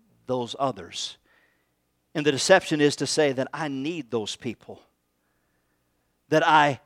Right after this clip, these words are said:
need to do those things, that without those things, I lose my identity, I lose who I really am.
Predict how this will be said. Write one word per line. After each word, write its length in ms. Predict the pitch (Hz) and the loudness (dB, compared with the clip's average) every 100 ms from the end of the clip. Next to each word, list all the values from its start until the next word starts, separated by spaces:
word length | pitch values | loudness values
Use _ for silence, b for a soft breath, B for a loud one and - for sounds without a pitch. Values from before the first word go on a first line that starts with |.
| _ | _
need 420 | 143 165 190 175 | -10 -6 -4 -2
to 100 | 147 | -4
do 240 | 131 156 156 | 0 0 2
those 300 | 139 131 - | -2 -4 -6
things, 640 | 170 143 101 95 - - _ _ _ _ _ _ _ _ _ _ | -4 -6 -8 -14 -14 -14 _ _ _ _ _ _ _ _ _ _
that 240 | 123 175 165 | 2 2 4
without 960 | 151 135 - _ _ _ 156 180 - | 0 -2 -10 _ _ _ 2 2 4
those 300 | 156 143 - | 0 0 -2
things, 440 | - 202 175 139 139 | -2 0 0 -2 -2
I 140 | 143 | 0
lose 400 | 143 156 180 135 | 2 2 2 0
my 200 | 147 135 | -2 0
identity, 560 | 131 123 160 165 - 131 | -4 -4 -6 -6 -6 -4
I 120 | 131 | -2
lose 340 | 139 165 151 | 0 0 0
who 120 | 156 | 0
I 80 | 143 | 0
really 400 | 131 143 135 135 156 | 2 0 0 -2 -2
am. 280 | 160 113 | -4 -6